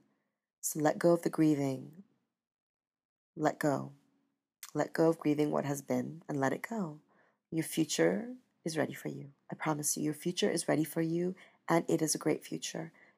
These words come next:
If you're willing to accept and take responsibility for your life, what will attract a soulmate into your life is your confidence and leadership abilities. So the worst thing you can do right now is to hide away.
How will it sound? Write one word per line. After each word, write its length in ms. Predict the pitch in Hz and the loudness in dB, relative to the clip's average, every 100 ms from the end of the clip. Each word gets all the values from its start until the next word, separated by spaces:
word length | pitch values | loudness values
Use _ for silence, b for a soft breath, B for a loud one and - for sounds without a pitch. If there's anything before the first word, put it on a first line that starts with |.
| - | -2
If 100 | - | 4
you're 120 | 180 | 4
willing 340 | 156 170 165 | 6 6 6
to 140 | 165 - | 2 -2
accept 500 | - - 160 160 - | -2 2 2 2 0
and 80 | 165 | -2
take 180 | - 160 | -2 0
responsibility 720 | 147 - 151 - 147 147 147 | -2 0 -2 -2 0 0 0
for 160 | 147 139 | -2 -4
your 120 | 127 | -2
life, 500 | 131 135 175 - - _ _ _ _ _ _ _ | -2 -2 -2 -6 -20 _ _ _ _ _ _ _
what 240 | 151 165 | 6 6
will 100 | 175 | 8
attract 400 | 165 - 156 165 | 2 2 2 2
a 60 | 151 | 2
soulmate 540 | - 143 143 160 208 | 2 2 2 2 2
into 220 | 214 214 233 | 0 -2 0
your 100 | 233 | 2
life 420 | 240 277 294 - b b b | 2 0 -6 -18 b b b
is 120 | 160 | -4
your 100 | 120 | -4
confidence 680 | - - 175 202 233 247 247 b b - | -4 -2 0 0 -2 -2 -4 b b -4
and 160 | 139 131 | -2 2
leadership 320 | 131 131 139 | 0 0 -4
abilities. 720 | 131 127 - - - - - _ _ _ _ | -4 -4 -4 -8 -8 -10 -12 _ _ _ _
So 100 | - | -2
the 100 | 185 | 0
worst 360 | 165 175 175 - | 6 8 6 4
thing 120 | 165 | -4
you 80 | - | -4
can 160 | - 151 | -4 0
do 160 | 165 | 2
right 180 | 165 - | 2 2
now 200 | 190 196 | 0 0
is 80 | 165 | 0
to 80 | - | -4
hide 280 | - 160 151 | -4 -4 -4
away. 320 | 165 147 151 | -4 -6 -8